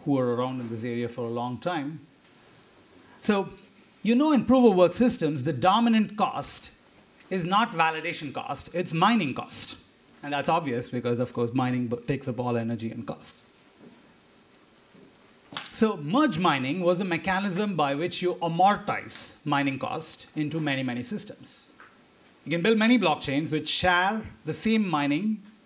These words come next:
and thereby amortize mining costs. However, the reason merge mining was not very successful is that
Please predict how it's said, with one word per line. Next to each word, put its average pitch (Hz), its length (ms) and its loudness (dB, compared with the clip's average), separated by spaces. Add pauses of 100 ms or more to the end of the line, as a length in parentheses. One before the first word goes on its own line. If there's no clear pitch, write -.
(1040)
and 156 580 -8 (400)
thereby 147 440 4
amortize 143 520 -4
mining 120 300 -2
costs. - 560 -12 (4000)
However, 180 680 4
the 147 200 0
reason 220 500 4
merge 175 240 2
mining 160 340 2
was 139 140 2
not 151 320 2
very 139 160 0
successful - 800 -8 (880)
is 151 240 0
that 147 340 2